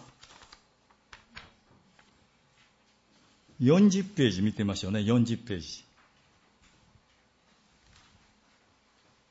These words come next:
四十ページ。えー、イエスに関する遺伝の法則。ローマ一章の三節を引用して、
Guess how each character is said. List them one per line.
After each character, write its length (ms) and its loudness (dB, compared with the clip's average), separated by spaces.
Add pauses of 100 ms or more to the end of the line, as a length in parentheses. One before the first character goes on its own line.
(1300)
四 180 0
十 120 -4
ペ 160 -8
ー 20 -10
ジ。 160 -14 (3500)
え 520 -6
ー、 60 -4
イ 80 4
エ 60 6
ス 160 0
に 160 4
関 220 2
す 140 -6
る 160 -2
遺 100 0
伝 200 6
の 100 4
法 160 -2
則。 360 -10 (2000)
ロ 140 2
ー 40 2
マ 140 6
一 80 2
章 200 0
の 100 2
三 220 2
節 260 -4
を 100 0
引 100 2
用 160 0
し 80 -10
て、 320 -4